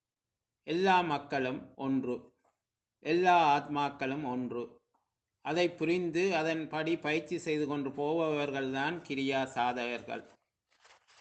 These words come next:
அந்த நிலையில் மக்களுக்கு மக்கள் வேற்றுமை இருக்கக்கூடாது, சமயங்களுக்கு சமயங்கள் வேற்றுமை இருக்கக்கூடாது.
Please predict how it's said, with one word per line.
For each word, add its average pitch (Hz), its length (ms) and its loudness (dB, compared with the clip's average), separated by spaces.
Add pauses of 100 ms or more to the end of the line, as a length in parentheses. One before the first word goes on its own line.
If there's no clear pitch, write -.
அந்த 180 340 0
நிலையில் 135 720 -2 (1600)
மக்களுக்கு 175 680 0
மக்கள் 151 420 0
வேற்றுமை 156 500 0
இருக்கக்கூடாது, 131 1080 -2 (600)
சமயங்களுக்கு 165 880 -2
சமயங்கள் 147 600 -4
வேற்றுமை 143 480 -2
இருக்கக்கூடாது. 123 920 -4